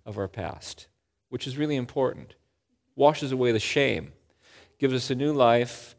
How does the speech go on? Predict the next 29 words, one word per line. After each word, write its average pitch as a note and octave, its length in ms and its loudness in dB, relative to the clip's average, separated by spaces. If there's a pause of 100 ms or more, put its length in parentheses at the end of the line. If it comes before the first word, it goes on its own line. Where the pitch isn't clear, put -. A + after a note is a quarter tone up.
(480)
saves F3+ 580 10
us C#3 460 2 (220)
from A#2+ 140 -8
ourselves, D3+ 420 2
saves G3+ 380 8
us E3+ 300 4 (220)
from D#3 200 -4
the C#3+ 80 -4
punishment F#3 540 -2
of F3 80 -6
hell, - 460 -4 (220)
saves F3+ 380 2
us F3+ 140 0
from D#3+ 180 -4
a D3+ 40 2
lot D#3+ 220 4
of B2 80 -4
stuff, B2 440 2 (420)
and F3 560 6 (420)
promises E3+ 880 0 (320)
that C#3 220 0
his C#3 180 -2
Spirit G#3+ 600 8
comes D3+ 240 -4
inside D#3 420 2
of G#3 140 0
us, A#3+ 420 -6 (720)
and C#3 140 -2
he's C3 240 -2